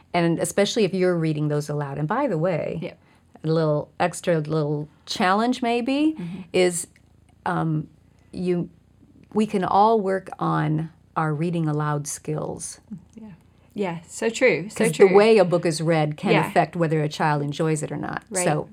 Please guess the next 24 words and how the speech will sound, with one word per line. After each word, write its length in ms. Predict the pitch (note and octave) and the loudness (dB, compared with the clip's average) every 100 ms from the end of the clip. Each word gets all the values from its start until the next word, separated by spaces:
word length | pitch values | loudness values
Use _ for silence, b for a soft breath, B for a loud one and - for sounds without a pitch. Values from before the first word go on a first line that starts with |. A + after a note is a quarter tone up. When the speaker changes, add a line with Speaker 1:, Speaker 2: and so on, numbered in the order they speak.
| A3+ | -10
Speaker 2:
Yep. 180 | G3 G3+ | -4 2
Speaker 1:
set 140 | C4 B3+ | 4 6
that 120 | A#3+ | 4
aside. 420 | G#3 F#3 D3 D3 B B B B | 4 0 0 -4 B B B B
We 140 | G#3+ | 4
can 180 | G#3+ F#3 | 4 2
stick 420 | - - C4+ C#4 | -4 0 0 2
with 240 | A#3 G#3+ | 2 2
the 100 | - | 0
worthy 320 | E3 G3 A3+ B3+ | 4 4 4 4
books 280 | A3+ A3+ | 2 0
for 100 | - | -6
schoolwork, 640 | G#3 - D4+ D#4+ F3 D3 - B B B | -4 -2 -2 0 0 -2 -6 B B B
but 260 | F3 F#3+ - - | 0 0 -2 -8
have 400 | E3 F#3 F3+ E3+ _ - | -2 0 -2 -6 _ -4
leisure 480 | F#3+ B3 A#3 A3+ | 0 0 0 0
reads 600 | F#3 F#3 F3+ F#3 E3 - - _ _ _ - | 0 0 2 0 -2 -4 -8 _ _ _ -4
in 80 | F3 | -2
a 60 | |
basket 640 | D#3+ E3+ E3+ E3+ F#3 E3+ E3+ | 0 0 -2 -2 0 0 0
or 200 | D3+ D3 | -4 -2
in 140 | D3+ | -2
a 40 | D3 | -2
stack. 560 | - - D#3+ D#3 - | -4 -4 -2 -4 -6